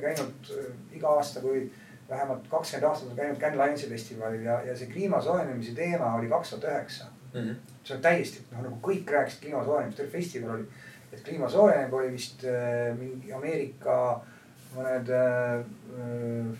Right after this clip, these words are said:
Speaker 1: äh, tipp-poliitikud, kes selle eest seisid, olid kohal ja rääkisid sellest, et, äh, jääkarudel alt sulavad jääpangad ära ja kõik, äh, liigid hukkuvad ja Ant-, Antarktika, Antarktis sulavad ära ja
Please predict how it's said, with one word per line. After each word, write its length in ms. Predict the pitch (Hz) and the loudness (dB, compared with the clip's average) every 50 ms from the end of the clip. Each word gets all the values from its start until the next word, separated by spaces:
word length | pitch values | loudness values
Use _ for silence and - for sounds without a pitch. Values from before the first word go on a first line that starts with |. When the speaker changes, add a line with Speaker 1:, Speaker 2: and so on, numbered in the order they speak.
| - - - - - - - - - - - - - - - - - - | -10 -16 -18 -18 -18 -18 -20 -20 -20 -20 -20 -20 -20 -20 -20 -18 -14 -12
Speaker 1:
äh, 300 | 123 120 120 120 117 113 - - - - - - | -10 -8 -8 -6 -8 -8 -10 -12 -16 -20 -10 -6
tipp-poliitikud, 720 | 180 - - - 127 135 143 160 - 139 139 135 131 - | -6 -4 -2 -2 0 0 0 -2 -2 -6 -6 -8 -8 -8
kes 140 | - 135 - | -6 -6 -4
selle 140 | 143 135 135 | -2 0 0
eest 140 | 131 127 - | 0 0 0
seisid, 320 | 147 143 139 131 123 120 127 | -2 -2 -2 -2 -4 -6 -6
olid 140 | 127 123 - | -6 -6 -2
kohal 280 | - 147 143 135 127 | -2 0 2 2 2
ja 60 | 127 127 | 4 4
rääkisid 320 | 139 135 123 - - 120 | 4 2 0 -2 -10 -12
sellest, 340 | 117 - 123 123 117 113 - - - - - - - - - - - - - - - - - - - - - - - - - - - - - 127 | -10 -10 -8 -8 -8 -10 -12 -16 -20 -20 -20 -20 -20 -20 -20 -20 -20 -20 -20 -20 -20 -20 -20 -20 -18 -18 -18 -20 -20 -20 -20 -20 -20 -16 -10 -6
et, 640 | 123 123 123 120 120 123 120 113 - - - 135 | -4 -2 0 0 0 0 -2 -6 -10 -14 -8 -4
äh, 420 | 127 123 120 120 120 117 117 117 120 | -2 2 2 4 4 4 2 4 6
jääkarudel 960 | 143 151 147 135 135 139 131 127 113 110 - - 127 127 123 123 123 127 127 131 | 8 8 8 8 8 6 4 2 0 -4 -6 -4 -2 -2 -2 -2 -6 -8 -6 0
alt 240 | 135 139 139 135 135 - | 2 2 2 2 0 -6
sulavad 520 | - 131 131 131 123 123 120 120 117 117 - - 131 | -4 0 2 4 4 4 4 2 0 0 -4 -10 -4
jääpangad 460 | 139 139 139 - 147 151 131 123 117 135 | 0 2 4 6 6 4 4 4 4 6
ära 220 | 135 135 - - 120 113 113 | 6 8 8 8 6 6 4
ja 40 | 117 | 2
kõik, 340 | 123 123 117 - - - - | -2 -4 -6 -10 -12 -8 -6
äh, 240 | 127 127 127 120 117 113 - - - - - - - - - 123 123 120 120 120 117 117 - - - - 131 | -4 -4 -4 -4 -6 -8 -12 -18 -20 -20 -20 -20 -18 -12 -8 -6 -4 -4 -2 -2 -4 -4 -6 -10 -12 -10 -6
liigid 300 | 127 151 180 170 156 143 143 | -2 0 0 0 0 0 -2
hukkuvad 460 | 151 - - - 127 127 127 127 127 | -2 -2 -4 -4 2 6 6 6 6
ja 120 | 123 127 131 | 6 4 4
Ant-, 180 | 139 139 - | 2 -2 -6
Antarktika, 640 | 127 127 - 165 151 147 - - 117 - - 127 123 127 | -8 -6 -2 -2 -2 -2 -4 -8 -12 -6 -2 0 2 2
Antarktis 440 | 123 113 147 151 147 135 127 - - | 2 0 -2 -2 -2 -4 -8 -4 0
sulavad 300 | 139 139 131 127 127 - | 2 4 4 4 4 4
ära 180 | 139 117 120 123 117 | 2 2 2 2 2
ja 120 | 117 117 | 2 0